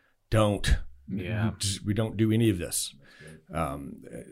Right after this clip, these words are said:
Speaker 1: every paragraph should have a you in it 'cause the reader doesn't care about the writer. The reader cares about the reader.
Speaker 2: Mm-hmm.
Speaker 1: So we wanna emphasize that we care about you too. And that's the way you emphasize that, is you use the word you. Um,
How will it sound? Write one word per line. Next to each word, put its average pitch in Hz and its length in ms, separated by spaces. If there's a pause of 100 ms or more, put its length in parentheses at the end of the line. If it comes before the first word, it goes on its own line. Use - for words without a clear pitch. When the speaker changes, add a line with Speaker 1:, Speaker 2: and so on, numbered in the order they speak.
(100)
Speaker 1:
every 110 300
paragraph 101 480
should 92 160
have 95 160
a 85 80
you 95 300
in 80 120
it 67 140 (260)
'cause 80 160
the 90 80
reader 92 240
doesn't 90 280 (180)
care 113 260
about 82 320
the 82 80
writer. 78 300
The 71 60
reader 90 200
cares 85 220
about - 260 (100)
the 87 80
reader. 117 280 (180)
Speaker 2:
Mm-hmm. 95 520
Speaker 1:
So 85 180
we 85 100
wanna 87 160
emphasize 87 460
that 80 100
we 117 120
care 110 140
about 95 240
you 101 160
too. 127 360 (320)
And 90 160
that's 90 160
the 90 100
way 85 140
you 80 280
emphasize 76 480
that, 67 140
is - 160
you 76 140
use 78 140
the 67 80
word 69 220
you. 82 320 (1500)
Um, 82 580